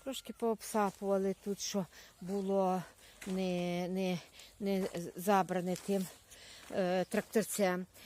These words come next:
Тут пропала, напевно, що. Ну, а як ж, пропала. Ну, не всі сходять, щось і пропадає, не знаю.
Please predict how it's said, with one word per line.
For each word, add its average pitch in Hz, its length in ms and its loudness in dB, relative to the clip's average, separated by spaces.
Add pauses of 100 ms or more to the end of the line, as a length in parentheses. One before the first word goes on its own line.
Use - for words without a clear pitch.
(140)
Тут 285 160 -4
пропала, 196 680 6
напевно, 185 580 4
що. - 200 -6
Ну, 262 180 -2
а 311 160 -2
як 151 300 0
ж, - 260 -2
пропала. 285 560 0 (380)
Ну, 359 100 -4
не 359 120 -2
всі 349 420 4
сходять, 185 480 2
щось - 300 -2
і 202 40 -12
пропадає, 208 920 0 (360)
не 165 100 -4
знаю. 139 420 -4